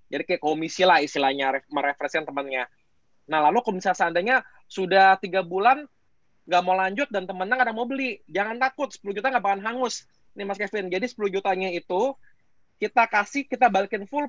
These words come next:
plus kita kasih bunga enam persen. Bayangin, bank aja ke deposito bunga hanya lima koma lima, lima koma delapan. Mas Kevin, sekarang nggak suku bunga sekarang ya. Dengan Mas Kevin naruh sepuluh juta di kita, kalau misalnya tidak jadi beli, misalkan amit-amit tidak jadi beli,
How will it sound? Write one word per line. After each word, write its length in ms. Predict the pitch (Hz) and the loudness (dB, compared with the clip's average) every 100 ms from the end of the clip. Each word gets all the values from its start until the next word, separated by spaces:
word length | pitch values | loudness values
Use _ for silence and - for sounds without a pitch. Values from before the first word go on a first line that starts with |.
| - | -4
plus 160 | 311 330 | -2 -2
kita 240 | - - | -2 -4
kasih 320 | 226 214 294 233 | -2 -2 -2 -4
bunga 320 | 226 269 220 | 0 0 0
enam 240 | 208 208 | -2 -4
persen. 400 | - 214 247 190 - - 151 - _ | -4 2 2 2 -2 -16 -16 -16 _
Bayangin, 560 | 135 156 180 214 196 139 _ - - | -4 2 4 2 -2 -6 _ -20 -4
bank 320 | 147 185 196 | 2 4 2
aja 160 | 190 262 | -4 -4
ke 80 | |
deposito 480 | 196 185 - 185 214 | -8 -12 -12 -10 -6
bunga 240 | 240 185 226 | -6 -2 -2
hanya 160 | 220 | -2
lima 160 | 202 185 | -4 -4
koma 240 | 180 170 | -4 -4
lima, 240 | 170 185 202 | -2 -2 -2
lima 160 | 175 | -2
koma 240 | 165 165 156 | -6 -8 -2
delapan. 480 | 151 160 170 143 - | 0 4 2 2 -6
Mas 160 | - 151 | -12 -10
Kevin, 320 | 147 165 156 | -8 -10 -10
sekarang 320 | - 165 190 | 0 2 2
nggak 80 | 170 | 2
suku 160 | - 151 | -8 -8
bunga 160 | 147 | -8
sekarang 320 | - 151 160 | -2 -2 -2
ya. 160 | 143 135 - _ _ _ _ | -8 -10 -14 _ _ _ _
Dengan 240 | 160 185 | 0 0
Mas 80 | 185 | 0
Kevin 160 | 202 196 | -4 -4
naruh 80 | |
sepuluh 240 | - 190 175 | -4 -4 -2
juta 240 | 247 220 | 2 2
di 80 | 165 | 0
kita, 480 | 208 214 151 147 196 - _ _ - | -6 0 2 2 2 -4 _ _ -4
kalau 120 | 180 | -4
misalnya 240 | 175 202 | -2 -4
tidak 200 | 208 196 185 | -2 -2 0
jadi 200 | 226 226 | 2 2
beli, 280 | 214 247 254 175 | 2 2 0 -2
misalkan 440 | 156 156 160 170 - | -2 0 2 0 -2
amit-amit 320 | 156 160 185 | -6 -4 -4
tidak 160 | 175 160 | -4 -4
jadi 100 | 160 | -4
beli, 360 | 151 156 226 - | -2 0 0 -4